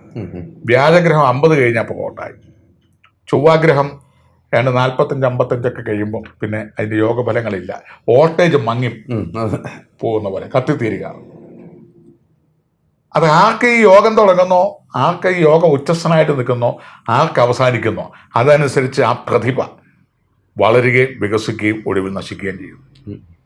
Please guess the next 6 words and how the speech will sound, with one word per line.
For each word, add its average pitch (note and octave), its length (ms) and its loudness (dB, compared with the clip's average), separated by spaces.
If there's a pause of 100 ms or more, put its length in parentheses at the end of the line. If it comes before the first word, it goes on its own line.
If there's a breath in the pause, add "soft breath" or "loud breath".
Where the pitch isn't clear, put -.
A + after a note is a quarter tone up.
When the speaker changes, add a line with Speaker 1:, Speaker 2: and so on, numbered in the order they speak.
(120)
Speaker 2:
രാഷ്ട്രീയത്തിലായാലും A2 880 0 (240)
കലയിലായിരുന്നാലും A2 920 -2 (300 soft breath)
ജോലിയിലായിരുന്നാലും G#2+ 920 0 (280 soft breath)
ബിസിനസ്സിലായിരുന്നാലും G#2 960 -4 (380 soft breath)
സകല F3+ 340 2
ഫീൽഡുകളിലായിരുന്നാലും G#2+ 1200 -2